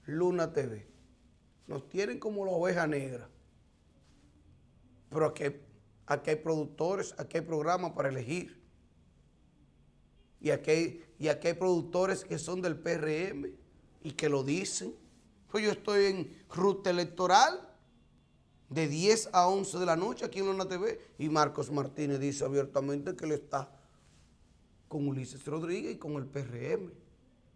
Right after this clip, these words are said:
Pero ve el programa, ve si es verdad que es un programa de bocinas del P R M. A pesar de que Marcos está con el P R M, hace los comentarios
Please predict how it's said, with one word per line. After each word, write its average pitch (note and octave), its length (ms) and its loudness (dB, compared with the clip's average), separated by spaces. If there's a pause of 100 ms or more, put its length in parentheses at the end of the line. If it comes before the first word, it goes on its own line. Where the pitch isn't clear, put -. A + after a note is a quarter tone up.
(280)
Pero D#3 220 2
ve C#3+ 140 2
el C#3+ 140 0
programa, F#3 540 0
ve F#3+ 180 -2
si F#3+ 140 -6
es G3 60 -2
verdad F#3+ 420 -2
que - 80 -10
es F#3 60 -2
un F#3+ 140 -4
programa F3 720 0 (520)
de C#3+ 180 -4
bocinas D#3+ 720 -6
del D#3 160 -6
P - 160 -4
R D3 340 -4
M. C#4 180 -6 (600)
A C#3+ 180 -2
pesar C#3+ 360 0
de B3+ 140 4
que B3+ 140 4
Marcos A3+ 400 0
está G3+ 240 -2
con F3+ 120 -6
el E3 120 -2
P - 100 -8
R D3 280 -2
M, B2+ 200 -8 (580)
hace C#3+ 320 2
los D3 200 -4
comentarios C#3 1080 -2